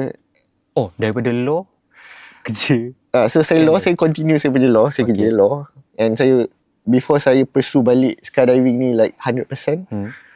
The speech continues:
Speaker 2: So, saya went to few stages lah.
Speaker 1: Hmm.
Speaker 2: Ah, bukannya directly
Speaker 1: Terus pergi
Speaker 2: ah,
Speaker 1: skydiving.
Speaker 2: skydiving. Tapi
Speaker 1: Oh.
Speaker 2: saya skydiving tu as a, as a hobby.
Speaker 1: Hmm,
Speaker 2: Ya.
Speaker 1: okey. Ah, Brother Haziq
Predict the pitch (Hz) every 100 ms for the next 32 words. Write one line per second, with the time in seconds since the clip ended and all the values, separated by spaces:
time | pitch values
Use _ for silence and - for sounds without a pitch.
0 | _ _ _ _ - 139 123 127 127 -
1 | _ _ _ _ _ - _ _ 151 156
2 | 147 131 - 147 135 - 113 110 110 92
3 | 78 - 104 107 104 104 95 101 101 101
4 | 101 92 92 95 - 92 87 82 104 -
5 | 98 104 92 - 101 95 98 90 92 95
6 | 95 87 82 92 113 143 - 131 135 -
7 | 127 131 131 120 98 98 - _ - 104
8 | 95 92 87 82 107 104 107 113 110 104
9 | 101 98 98 98 - 95 _ _ - -
10 | 110 110 110 113 113 113 - 113 120 127
11 | 131 147